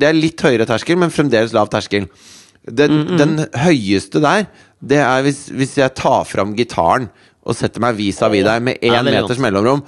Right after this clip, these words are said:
Speaker 1: og synger en hel sang til deg mens jeg ser deg i øynene. Det, det er ekstremt høy, høy terskel, da.
Speaker 2: Ja, men altså, det,
Speaker 1: Og rett
Speaker 2: det er,
Speaker 1: under
Speaker 2: det
Speaker 1: det
Speaker 2: er jo ikke, det er jo ikke lov.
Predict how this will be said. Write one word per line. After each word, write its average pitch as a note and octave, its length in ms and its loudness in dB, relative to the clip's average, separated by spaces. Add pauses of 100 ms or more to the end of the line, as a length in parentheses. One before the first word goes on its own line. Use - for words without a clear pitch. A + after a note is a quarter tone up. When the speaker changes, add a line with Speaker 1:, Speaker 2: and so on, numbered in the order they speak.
(380)
Speaker 1:
og C3 80 -2
synger A2 380 0
en A#2+ 100 -6
hel A2+ 340 0
sang G2 300 -4
til A2 160 -2
deg B2 80 -2
mens A#2 160 -4
jeg A#2+ 80 0
ser G2+ 240 0
deg A2+ 140 2
i G#2+ 80 -2
øynene. A#2 180 0 (400)
Det, A2+ 320 0
det C3 80 4
er B2 80 2
ekstremt A2+ 800 -4
høy, G#2 60 -2 (260)
høy G#2 160 0
terskel, F#2+ 320 -4
da. F2+ 140 0 (400)
Speaker 2:
Ja, D#3+ 100 2
men D#3+ 160 0
altså, C#3 80 -6
det, C#3 160 0
Speaker 1:
Og C#3 80 4
rett C3+ 80 2
Speaker 2:
det D3 80 4
er, C#3+ 160 4
Speaker 1:
under D#3 160 4
Speaker 2:
det D3+ 80 6
Speaker 1:
det F#3+ 80 4
Speaker 2:
er A#2+ 160 0
jo B2+ 80 -2
ikke, C#3+ 240 -2
det C#3 160 -2
er A#2+ 80 -4
jo - 80 -10
ikke B2 80 -2
lov. A#2 320 -2